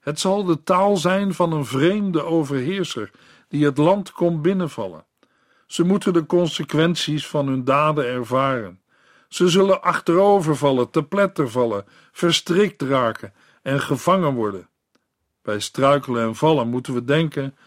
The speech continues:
aan een beschamende nederlaag of een vernietigend oordeel. Woorden die ook uitdrukken dat het volk via een harde leerschool zal ontdekken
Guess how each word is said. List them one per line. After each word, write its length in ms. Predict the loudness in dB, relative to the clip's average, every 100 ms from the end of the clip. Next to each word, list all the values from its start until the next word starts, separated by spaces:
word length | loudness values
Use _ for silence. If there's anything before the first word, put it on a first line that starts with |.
| _ _ -6
aan 200 | -4 -2
een 100 | -2
beschamende 680 | -4 -2 0 0 0 -2 -2
nederlaag 800 | 0 0 0 0 -4 -8 -14 -20 _ _ _
of 160 | -2 2
een 180 | 2 0
vernietigend 760 | 0 0 -2 -4 -4 -4 -6
oordeel. 640 | -2 0 0 -2 -10 -14 _ _ _ _ _ _ -2
Woorden 360 | 2 4 4
die 200 | 0 0
ook 260 | 2 0 0
uitdrukken 600 | 0 2 0 -2 0 2
dat 180 | 0 0
het 140 | -4
volk 360 | 0 2 2 0
via 340 | -2 2 2
een 80 | 2
harde 380 | 0 0 2 0
leerschool 800 | 2 2 0 -2 -4 -2 -4 -6 -20 -10
zal 260 | 0 2 2
ontdekken 720 | 0 0 2 0 -2 -8